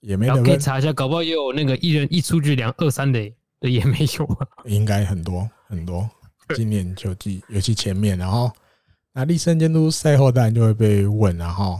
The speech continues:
Speaker 1: 因为这个东西虽然啊，
Speaker 2: 嗯。
Speaker 1: 我觉得虽然你很难去说对或错了，哦，因为这就是一个战术嘛。
Speaker 2: 对。
Speaker 1: 啊，只是因为结局是 out，所以不免就会被拿出来。
Speaker 2: 毒麦。
Speaker 1: 对，就是说，这感觉你，你怎么会玩这么，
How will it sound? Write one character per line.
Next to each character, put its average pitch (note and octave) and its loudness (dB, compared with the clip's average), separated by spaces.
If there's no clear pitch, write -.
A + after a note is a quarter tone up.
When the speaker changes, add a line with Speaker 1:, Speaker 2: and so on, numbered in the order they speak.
Speaker 1:
因 D#3+ 4
为 D#3+ 4
这 E3+ 2
个 F3 4
东 F3 6
西 F3+ 8
虽 G3 6
然 A2 6
啊， G#2 0
Speaker 2:
嗯。 F#2+ -2
Speaker 1:
我 A2 2
觉 A2 -2
得 G#2 4
虽 C3+ 2
然 G2 0
你 C#3 4
很 A2+ 4
难 F#2 -2
去 A#2 -2
说 A2 -2
对 A2 0
或 G2 -2
错 F#2+ -6
了， - -18
哦， G#2+ -8
因 A#2+ 0
为 C#3+ 2
这 C3+ -2
就 B2 0
是 A2+ -2
一 G#2 -2
个 G2+ -2
战 G2+ -2
术 F2 -4
嘛。 E2+ -14
Speaker 2:
对。 G#2 -4
Speaker 1:
啊， C3+ -2
只 B2 -4
是 G2+ 0
因 D3 -2
为 C3 4
结 G#2 -6
局 F#2 -6
是 A#2 -6
out， G#2 -4
所 - -2
以 A2 2
不 - 0
免 F#2 0
就 A2+ 0
会 A2+ 4
被 G#2+ 0
拿 F#2 -8
出 A2 -2
来。 A#2 2
Speaker 2:
毒 A2+ 2
麦。 G#2+ -2
Speaker 1:
对， G2 -4
就 G#2+ -4
是 G#2 0
说， G#2 -2
这 C#3+ 0
感 G2 -4
觉 F#2+ -4
你， A2+ -2
你 G#2+ -6
怎 F#2+ -6
么 F#2 -2
会 A#2+ 2
玩 G2 -2
这 A2 -2
么， F#2+ -2